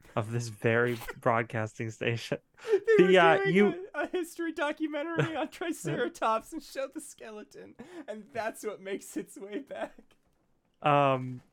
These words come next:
Speaker 1: <laughs> so the, um, yeah, no, the dog is like,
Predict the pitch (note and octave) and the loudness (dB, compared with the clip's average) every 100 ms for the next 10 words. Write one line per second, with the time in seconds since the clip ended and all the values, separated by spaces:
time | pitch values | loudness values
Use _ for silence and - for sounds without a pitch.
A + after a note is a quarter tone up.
0 | _ _ _ _ _ F3 - _ - _ | _ _ _ _ _ 0 0 _ -20 _
1 | - - E3+ E3 C#3 D#3+ E3 E3 C#3+ - | -12 0 2 2 0 0 4 2 2 -2
2 | D3 C3+ _ _ _ _ _ _ - - | -6 -6 _ _ _ _ _ _ -20 -14
3 | G#2+ F#3 G#3+ F3 E3+ G#3 E3 D#3 D#3 E3+ | 0 8 8 8 8 6 6 4 4 4
4 | E3+ D3 C#3 C3+ B2 A#2 - | 2 -2 0 0 0 -4 -14